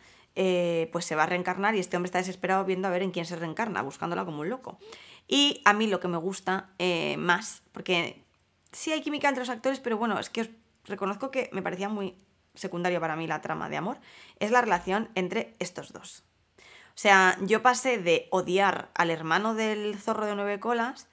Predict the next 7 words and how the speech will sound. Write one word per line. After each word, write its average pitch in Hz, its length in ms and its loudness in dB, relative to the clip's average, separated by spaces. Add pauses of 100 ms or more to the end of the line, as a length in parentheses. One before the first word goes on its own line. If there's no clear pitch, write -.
(400)
porque - 240 -8
es 170 80 -4
malo, 185 500 2
es - 140 -8
que - 80 -8
es - 160 -10
chungo, 226 540 0